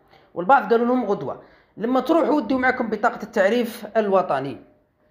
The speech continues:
آه، لأنه كشف النقاط راهو ضروري في التسجيلات الجامعية لأنه فيها الرقم السري. آه،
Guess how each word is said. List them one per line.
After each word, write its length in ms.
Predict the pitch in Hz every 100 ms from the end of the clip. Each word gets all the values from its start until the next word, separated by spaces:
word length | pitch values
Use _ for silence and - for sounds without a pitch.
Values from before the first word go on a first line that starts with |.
| _ _ _ _ _ -
آه، 120 | 147
لأنه 360 | 151 180 226 214
كشف 240 | 233 -
النقاط 340 | 202 202 240 233
راهو 140 | 196
ضروري 380 | 185 190 226 220
في 60 |
التسجيلات 840 | 214 208 165 160 196 214 214 226 220
الجامعية 840 | 226 196 147 190 170 147 151 151
لأنه 260 | 147 190 202
فيها 240 | 208 196
الرقم 560 | 170 208 240 247 247 -
السري. 420 | 220 - 175 117 - - _ _ _ _ _ -
آه، 1080 | 160 160 156 151 143 135 131 - - -